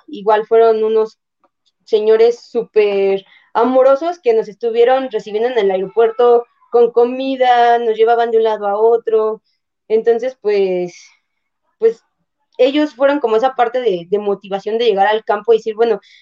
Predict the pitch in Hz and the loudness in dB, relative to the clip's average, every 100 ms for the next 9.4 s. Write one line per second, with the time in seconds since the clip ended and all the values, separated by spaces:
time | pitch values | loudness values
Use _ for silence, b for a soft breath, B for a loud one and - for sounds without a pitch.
0 | b - 285 311 311 302 302 294 277 277 | b -2 0 2 2 2 0 0 -2 -4
1 | - 208 214 247 262 339 - 196 214 254 | -8 -4 -2 -2 -2 -4 -6 -4 -4 -4
2 | 190 175 175 196 190 202 226 240 202 196 | -2 -2 -4 -6 -6 -4 -2 -2 -2 -4
3 | 208 226 - 185 202 214 185 180 _ 185 | -2 -2 0 -2 -2 -4 -8 -8 _ -2
4 | 185 180 B B 156 - 285 294 220 226 | -2 -2 B B -10 0 2 2 0 0
5 | 220 214 214 277 269 285 - 226 226 254 | -2 -2 -6 -6 -2 -2 0 -2 -2 -4
6 | 277 294 - 294 285 - 214 - 247 294 | -4 -6 0 0 0 -4 -4 0 0 0
7 | 208 - 220 240 240 240 _ _ - 262 | -2 0 0 2 -2 -4 _ _ -2 -2
8 | 269 - 196 190 214 247 240 220 175 208 | -2 -8 -10 -8 -8 -6 -8 -8 -6 -4
9 | 220 165 175 240 | -4 -4 -6 -6